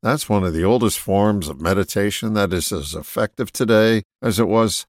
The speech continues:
thousands of years ago. Begin to notice your penchant for pushing through and interrupt the pattern by calming down your mind. I don't expect you to accept what I'm saying right now.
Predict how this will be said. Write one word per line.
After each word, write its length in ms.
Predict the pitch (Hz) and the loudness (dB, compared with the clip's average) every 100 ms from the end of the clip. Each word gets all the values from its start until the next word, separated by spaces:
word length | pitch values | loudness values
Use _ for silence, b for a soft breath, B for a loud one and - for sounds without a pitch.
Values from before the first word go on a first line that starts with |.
| _ | _
thousands 580 | 117 110 107 101 85 71 | 2 4 2 0 -2 -2
of 80 | 80 | -2
years 300 | 78 67 71 | -2 -2 -6
ago. 320 | - - - _ _ _ _ _ _ _ _ | -12 -16 -18 _ _ _ _ _ _ _ _
Begin 280 | - 165 226 | -2 2 4
to 80 | 202 | 4
notice 380 | 139 139 117 - | 2 2 0 -2
your 100 | 92 | -4
penchant 480 | - 123 110 78 - | -2 -2 0 -4 -6
for 100 | 80 | -10
pushing 440 | - 117 - 87 | -4 -4 -2 -4
through 460 | - - 107 73 - _ _ _ | -6 -2 0 0 -6 _ _ _
and 140 | 123 143 | 0 2
interrupt 500 | 180 196 170 156 - | 2 2 2 0 -4
the 80 | |
pattern 540 | - 131 131 98 - - _ _ _ | -8 -2 0 -2 -6 -12 _ _ _
by 140 | 107 92 | -2 0
calming 420 | - 113 113 101 | 2 2 2 2
down 240 | 95 92 | 2 0
your 140 | 87 80 | 0 0
mind. 560 | 82 80 71 64 - _ _ _ _ _ _ | 0 -2 -4 -8 -20 _ _ _ _ _ _
I 80 | 131 | -2
don't 200 | 170 151 | 0 0
expect 480 | 113 - - 117 - | -2 -2 0 0 0
you 80 | 92 | -4
to 260 | 82 78 | -2 -4
accept 460 | 73 - - - - | -6 -4 -2 -2 -2
what 140 | 98 | -2
I'm 160 | 80 71 | -2 -4
saying 320 | - 110 107 | 0 2 2
right 280 | 82 69 67 | 0 -4 -8
now. 360 | 73 69 73 | -12 -12 -14